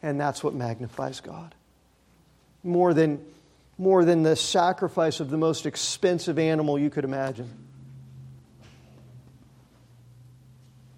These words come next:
Over in Psalm fifty-one, right? These familiar words of David, "The sacrifices that please God are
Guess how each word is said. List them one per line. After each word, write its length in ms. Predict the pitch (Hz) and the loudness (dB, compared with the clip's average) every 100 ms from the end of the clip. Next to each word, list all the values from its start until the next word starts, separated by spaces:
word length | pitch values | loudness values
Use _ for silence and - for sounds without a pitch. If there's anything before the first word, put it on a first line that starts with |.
| - - | -12 0
Over 260 | 151 147 | 0 2
in 80 | 147 | 0
Psalm 280 | - 151 147 | 2 2 2
fifty-one, 520 | 156 156 147 160 147 | -2 0 0 2 0
right? 340 | 135 147 165 | 0 0 0
These 200 | 151 156 | 0 -4
familiar 420 | - 160 160 156 156 | -2 2 4 4 4
words 240 | 165 156 | 4 2
of 80 | 151 | 0
David, 320 | 165 170 175 | 2 2 2
"The 80 | - | -2
sacrifices 840 | - 151 147 156 165 160 160 170 | 0 0 -2 -2 0 2 0 -4
that 140 | - - | -6 -6
please 300 | - 156 156 | -2 0 0
God 320 | 156 160 175 | 2 4 4
are 420 | 151 151 165 175 | 2 2 2 0